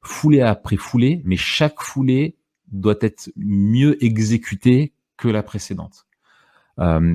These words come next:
et en fait, Paul, c'est, c'est ça, euh, alors, ça, ça rejoint ce qu'on appelle la sanctification, d'être transformé progressivement à l'image, euh, de Jésus. Donc, c'est ce qui est essentiel et ce qui est le, notre salut, finalement, c'est d'être transformé à son image. Mais,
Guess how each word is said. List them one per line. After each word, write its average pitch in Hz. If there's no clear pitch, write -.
et 90
en 85
fait, -
Paul, 143
c'est, 90
c'est -
ça, 156
euh, 92
alors, 87
ça, -
ça -
rejoint 117
ce -
qu'on 92
appelle 101
la 85
sanctification, 107
d'être 82
transformé 113
progressivement 110
à 90
l'image, 92
euh, 82
de 82
Jésus. 104
Donc, 87
c'est -
ce -
qui 92
est 78
essentiel 110
et 76
ce -
qui -
est 90
le, 85
notre 107
salut, 101
finalement, 104
c'est -
d'être -
transformé 110
à 80
son 92
image. 143
Mais, 110